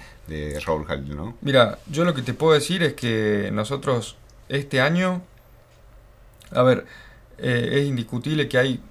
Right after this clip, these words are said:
Speaker 2: cuestiones coyunturales,
Speaker 1: Sí.
Speaker 2: económicas a nivel nacional que pueden llegar a afectar, como por ejemplo la restricción externa, que es la falta de dólares para el, de, de los que, de los que se provee el Banco Central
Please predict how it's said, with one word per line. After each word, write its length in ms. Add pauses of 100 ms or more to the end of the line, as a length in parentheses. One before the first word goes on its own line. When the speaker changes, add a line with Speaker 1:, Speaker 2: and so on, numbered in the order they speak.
(340)
Speaker 2:
cuestiones 480
coyunturales, 1200
Speaker 1:
Sí. 80
Speaker 2:
económicas 920 (580)
a 120
nivel 240
nacional 380
que 100
pueden 240
llegar 180
a 60
afectar, 500
como 240
por 100
ejemplo 540 (240)
la 140
restricción 520
externa, 540 (540)
que 160
es 200 (440)
la 160
falta 460
de 40
dólares 480
para 200
el, 180 (1000)
de, 100 (180)
de 100
los 120
que, 100
de 320
los 100
que 120
se 100
provee 560 (460)
el 160
Banco 200
Central 500